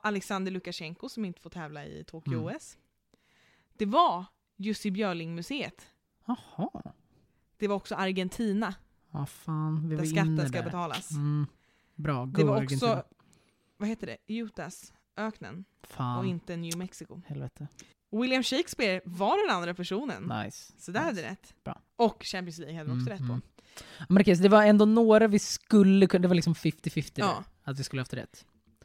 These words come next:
Speaker 1: Jag tycker ändå
Speaker 2: Alien var ju lite chansning.
Speaker 1: Ja.
Speaker 2: Men vi skulle typ eventuellt i en annan dimension fått kanske fem
Speaker 1: Ja.
Speaker 2: i alla fall.
Speaker 1: Ja.
Speaker 2: Och det är fan godkänt.
Speaker 1: Ja, tycker jag.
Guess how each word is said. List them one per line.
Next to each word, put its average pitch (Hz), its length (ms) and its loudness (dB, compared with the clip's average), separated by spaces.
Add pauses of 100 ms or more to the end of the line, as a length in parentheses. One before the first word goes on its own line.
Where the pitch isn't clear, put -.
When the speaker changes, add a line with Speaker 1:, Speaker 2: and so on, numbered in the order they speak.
(320)
Speaker 1:
Jag - 120 -4
tycker 254 220 -2
ändå 220 120 8
Speaker 2:
Alien 185 240 10
var 165 80 8
ju 160 60 8
lite 151 260 2
chansning. - 1000 -8
Speaker 1:
Ja. 208 80 -2
Speaker 2:
Men 175 100 4
vi 208 80 8
skulle 202 320 8
typ - 540 4 (280)
eventuellt 170 500 4
i - 20 2
en 147 100 2
annan 131 760 -4
dimension 127 560 -6
fått - 440 -12
kanske 131 260 -6
fem - 420 -8 (300)
Speaker 1:
Ja. 202 280 -2
Speaker 2:
i 143 40 -4
alla 123 120 -6
fall. - 260 -16
Speaker 1:
Ja. - 260 -6 (140)
Speaker 2:
Och 170 80 -6
det 151 160 0
är 120 40 -2
fan - 220 -12
godkänt. - 340 -14
Speaker 1:
Ja, 349 100 -4 (540)
tycker - 240 -14
jag. 220 80 -12